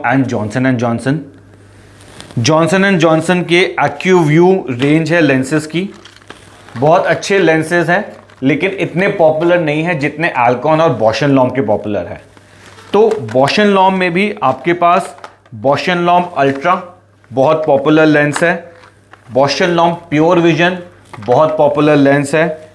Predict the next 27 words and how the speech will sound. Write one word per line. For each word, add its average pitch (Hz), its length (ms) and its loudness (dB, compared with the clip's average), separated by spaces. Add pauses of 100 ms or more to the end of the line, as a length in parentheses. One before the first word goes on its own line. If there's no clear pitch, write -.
(120)
Bausch 127 280 0
and 180 180 -2
Lomb 180 320 2
Soft - 580 -4
Lens 180 200 -2
fifty 180 380 -6
nine 170 520 -4
बहुत 143 320 0
popular 143 460 2
है 160 400 -2 (460)
और 156 300 0
Bausch 135 240 2
and 190 120 0
Lomb 185 220 2 (260)
Connect, 156 640 -2
Eye 175 140 0
Connect, 113 380 -4 (440)
ये 151 180 0
भी 208 100 0
बहुत 151 300 -2
popular 95 320 -6
है। - 180 -12 (760)
Similarly, 202 640 2 (300)
Alcon 175 380 0
में 170 440 -2 (340)
आपके 131 320 0
पास 151 520 0